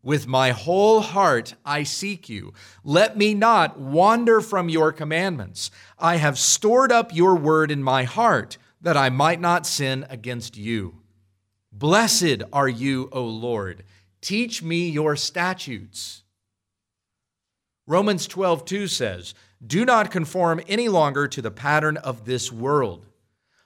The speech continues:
but be transformed by the renewal of your mind,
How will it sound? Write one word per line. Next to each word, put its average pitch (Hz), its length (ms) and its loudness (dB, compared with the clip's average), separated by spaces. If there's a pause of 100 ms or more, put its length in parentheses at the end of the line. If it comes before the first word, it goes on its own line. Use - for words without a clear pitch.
(100)
but 147 220 -2
be 156 160 -2
transformed 202 1200 0 (320)
by 165 180 2
the 151 120 0
renewal 156 520 2
of 185 120 0
your 190 100 0
mind, 185 460 0